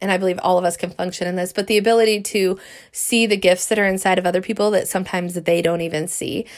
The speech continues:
And it has amazed me how many times that I've called those things out and people have been like, "Well, it's just like, that's not a big deal. It's just, like, who I am," or whatever. And it's like, "No, no, like, the world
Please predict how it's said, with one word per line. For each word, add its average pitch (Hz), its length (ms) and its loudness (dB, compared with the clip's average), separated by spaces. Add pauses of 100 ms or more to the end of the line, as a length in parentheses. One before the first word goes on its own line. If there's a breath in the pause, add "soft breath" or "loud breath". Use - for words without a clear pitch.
(200 loud breath)
And 214 100 4
it 220 100 4
has 233 180 2
amazed 190 380 2
me 185 120 -2
how 180 240 0
many 190 180 0
times 180 380 -2
that 180 100 -2
I've 175 220 0
called 190 260 2
those 190 240 2
things 180 300 -4
out 175 260 0
and 175 260 -2
people 196 240 -4
have 185 80 0
been 180 120 -2
like, 180 180 -12
"Well, 381 340 4
it's 311 160 0
just 226 220 -4
like, 196 160 -2 (300 loud breath)
that's 440 240 6
not 302 160 4
a 285 40 2
big 240 220 2
deal. 214 280 4
It's 208 120 0
just, 233 160 -2
like, 220 140 0
who 226 160 0
I 220 80 6
am," 202 180 0
or 190 40 -2
whatever. 196 220 -2
And 190 80 -2
it's 190 100 -12
like, - 200 -16
"No, 320 640 4 (420 loud breath)
no, 254 340 4
like, 214 600 0 (320 soft breath)
the 233 140 6
world 247 520 4